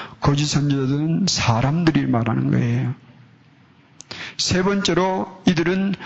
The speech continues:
성도를 미혹하는 존재들입니다. 육 절에 우리가 읽었습니다.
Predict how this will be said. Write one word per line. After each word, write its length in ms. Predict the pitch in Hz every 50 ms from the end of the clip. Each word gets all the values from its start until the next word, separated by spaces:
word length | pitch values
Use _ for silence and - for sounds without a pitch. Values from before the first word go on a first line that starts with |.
| - - -
성도를 760 | - - - - 156 160 156 156 151 151 151 151 147 147 139
미혹하는 760 | 123 131 143 143 147 139 - 156 151 147 143 147 151 - -
존재들입니다. 880 | - 135 127 127 127 131 127 127 120 120 117 117 117 123 123 117 117 117 - - - - - - - - 156
육 160 | 156 - -
절에 180 | 160 160 151 147
우리가 240 | 135 139 139 147
읽었습니다. 760 | 151 151 139 139 127 - 147 135 131 135 143 147 143 135 123